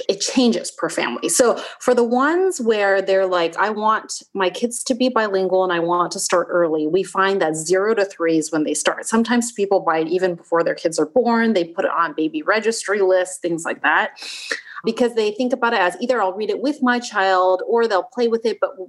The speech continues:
regardless, I just want more exposure and I want exposure early. So they think about it as the same as English exposure.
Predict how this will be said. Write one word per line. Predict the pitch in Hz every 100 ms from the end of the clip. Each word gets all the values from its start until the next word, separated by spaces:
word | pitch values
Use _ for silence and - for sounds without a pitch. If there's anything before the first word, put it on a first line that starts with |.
| 185
regardless, | 226 226 247 247 -
I | 196
just | 196 -
want | 190 190
more | 180 180 175
exposure | - - 170 170 170
and | 196
I | 180
want | 165 170
exposure | 160 - 165 160 - -
early. | 175 - - - - - - - - -
So | - 247
they |
think | 226 311
about | 311 247
it | 214
as | 208
the | 170
same | - 208 202 208 -
as | 170 160 160 -
English | 392 370 254
exposure. | - - - 127 - -